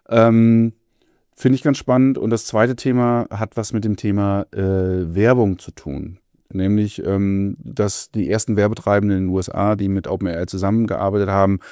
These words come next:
sich eigentlich darüber beschweren, dass das ganze Thema Advertising nicht so richtig messbar ist. Also, äh, in, in Klammern, äh, vielleicht auch gar nicht so richtig gut funktioniert.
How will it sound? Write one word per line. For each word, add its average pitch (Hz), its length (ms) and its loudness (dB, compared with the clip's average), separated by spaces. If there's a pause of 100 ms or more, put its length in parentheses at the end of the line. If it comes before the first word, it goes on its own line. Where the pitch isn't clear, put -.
(340)
sich 107 200 0
eigentlich 104 180 4
darüber 101 240 6
beschweren, 98 380 2
dass 98 140 0
das 92 140 -4
ganze 98 240 -2
Thema 95 260 0
Advertising 95 560 0
nicht 92 140 0
so 98 80 -4
richtig - 240 -8
messbar 107 320 -2
ist. 101 320 -2
Also, 90 640 -4
äh, - 80 -8
in, 80 80 -6
in 95 140 -6
Klammern, 98 420 0
äh, 80 80 -8
vielleicht 101 260 -4
auch 98 100 -2
gar 101 120 -2
nicht 98 100 0
so 101 100 -4
richtig 95 240 -8
gut 101 140 -8
funktioniert. 101 640 0